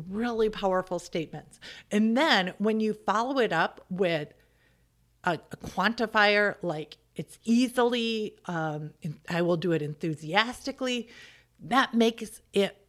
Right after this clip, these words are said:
possible. It m-, tells your mind that it is possible. And then if you put in some sort of quantifier in there, that gives your brain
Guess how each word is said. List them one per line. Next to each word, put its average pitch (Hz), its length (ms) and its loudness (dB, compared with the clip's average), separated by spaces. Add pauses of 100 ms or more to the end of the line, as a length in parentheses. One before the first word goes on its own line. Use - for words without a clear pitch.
(120)
possible. 147 580 -2
It 190 180 2
m-, 196 260 4
tells 240 360 2
your 240 100 2
mind 190 400 0
that 185 140 2
it 180 180 0
is 185 160 -4
possible. 160 560 -8 (1300)
And 190 200 0
then 220 420 2
if - 140 -2
you 190 120 -4
put 302 280 -2
in 254 260 2
some 220 280 0
sort 202 220 -2
of - 80 -8
quantifier 202 920 2
in 170 280 -2
there, 165 420 -2 (840)
that - 460 0
gives 247 480 -2 (160)
your 208 240 4
brain 170 520 -2